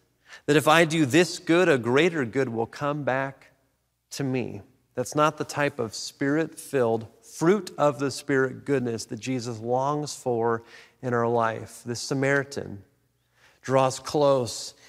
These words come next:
is moved to compassion, and then begins to take upon themselves a remarkable level of burden out of love,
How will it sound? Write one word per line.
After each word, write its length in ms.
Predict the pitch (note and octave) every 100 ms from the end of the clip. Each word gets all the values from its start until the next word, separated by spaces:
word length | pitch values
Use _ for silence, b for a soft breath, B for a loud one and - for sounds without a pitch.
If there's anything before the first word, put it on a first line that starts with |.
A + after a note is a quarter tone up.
| b -
is 200 | B2+ C3
moved 380 | C#3 D3+ D3+ D#3+
to 60 |
compassion, 800 | D#3+ D3 - C#3+ C#3+ - C3 A#2
and 200 | B2 B2
then 280 | D3 F#3 G3+
begins 480 | G#3 D3 C#3+ C3+ -
to 100 | A#2
take 400 | - D#3 F3 -
upon 540 | - - D#3 D#3 D#3
themselves 1040 | D3+ D3+ - C3+ A#2+ G#2+ G#2+ G2+ - - _ _ _ _ -
a 100 | C#3
remarkable 960 | C#3+ C#3 C#3 E3 E3+ G#3 F3+ G3 F3+ -
level 600 | B2 B2 C3 C3 C#3 B2
of 180 | G#2+ G#2+
burden 560 | B2+ B2 G#2+ G2 F#2+ F2+ _ _ _ _ _ _ _ -
out 100 | D#3
of 120 | C#3
love, 760 | D#3 G3+ A3 C3+ B2 - -